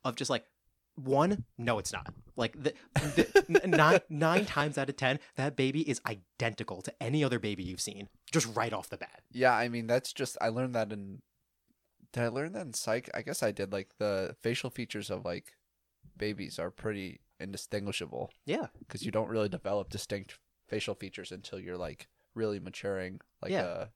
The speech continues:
Speaker 2: preteen
Speaker 1: Yeah, their,
Speaker 2: teenager.
Speaker 1: their heads are soft or some shit. I don't know. But the, the thing that actually
Speaker 2: What's wrong with having a soft head?
Speaker 1: Do you have a soft head, Aaron? Can I?
Speaker 2: No, don't touch. It's very fragile.
Speaker 1: How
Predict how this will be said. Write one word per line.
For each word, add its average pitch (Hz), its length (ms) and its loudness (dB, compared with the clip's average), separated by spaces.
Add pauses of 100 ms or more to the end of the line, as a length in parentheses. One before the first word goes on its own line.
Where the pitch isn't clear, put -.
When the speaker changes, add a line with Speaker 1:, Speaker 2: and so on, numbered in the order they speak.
(100)
Speaker 2:
preteen 101 500 -12 (340)
Speaker 1:
Yeah, 160 160 4
their, 156 160 6
Speaker 2:
teenager. - 160 -4
Speaker 1:
their 143 160 4
heads 156 200 4
are 143 60 6
soft 123 300 6
or 110 40 -4
some 90 180 -6
shit. 92 180 -4
I 107 60 -2
don't 95 100 -6
know. 90 140 -14 (220)
But 143 340 2
the, 131 280 0
the 143 80 2
thing 233 200 4
that 220 140 4
actually 127 340 2
Speaker 2:
What's 113 100 4
wrong 117 180 4
with 104 80 0
having 104 220 -2
a 95 60 -4
soft - 340 -2
head? 98 240 -4 (380)
Speaker 1:
Do 120 80 -4
you 131 60 2
have 185 100 4
a 185 40 4
soft 107 320 2
head, 98 180 -10
Aaron? 120 260 0 (100)
Can 131 160 -2
I? 156 160 4 (580)
Speaker 2:
No, 110 300 2
don't 104 160 0
touch. - 420 -4 (220)
It's - 200 -12
very 104 260 4
fragile. 90 640 -2 (800)
Speaker 1:
How 392 180 2